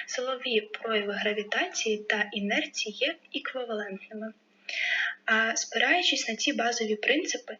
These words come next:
Ейнштейн в тисяча дев'ятсот шістнадцятому році створює загальну теорію відносності. Теорію, яка кількісно пояснила все розмаїття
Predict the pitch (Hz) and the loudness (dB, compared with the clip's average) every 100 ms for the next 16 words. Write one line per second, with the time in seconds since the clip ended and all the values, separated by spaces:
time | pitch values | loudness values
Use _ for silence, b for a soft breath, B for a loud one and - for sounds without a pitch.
0 | _ 240 226 - 269 330 - 254 - 240 | _ 4 6 6 2 0 -2 -2 0 0
1 | 208 214 208 233 226 - - 226 214 - | 2 0 0 0 4 4 4 -2 -4 -2
2 | 214 214 196 247 294 302 - 226 214 214 | -2 -2 0 0 0 -2 -2 0 4 4
3 | 214 302 - 208 202 214 - 220 214 226 | 4 2 2 0 0 2 2 2 2 2
4 | 233 233 226 - - 190 - - _ _ | 0 -4 -4 -4 -6 -6 -6 -8 _ _
5 | _ _ _ _ - - 226 240 311 277 | _ _ _ _ -20 -6 0 4 4 4
6 | - B B - 247 269 269 320 254 220 | 0 B B 0 2 2 2 0 2 0
7 | - 220 208 214 214 226 220 208 - 226 | 0 -2 -2 -2 -2 -2 0 0 0 2
8 | 214 - _ 233 226 214 214 208 208 277 | 0 -2 _ 0 0 0 0 0 -2 -2
9 | - 214 | -4 -4